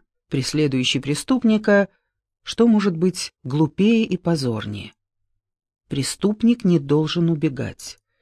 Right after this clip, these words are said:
Ему нельзя давать возможность начать бег.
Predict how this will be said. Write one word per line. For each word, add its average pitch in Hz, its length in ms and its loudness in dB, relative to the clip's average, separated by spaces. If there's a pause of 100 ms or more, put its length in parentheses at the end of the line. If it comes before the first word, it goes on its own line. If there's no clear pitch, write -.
(240)
Ему 170 200 6
нельзя 185 460 2
давать 135 460 0
возможность 147 960 0 (240)
начать 160 460 0
бег. 139 460 -6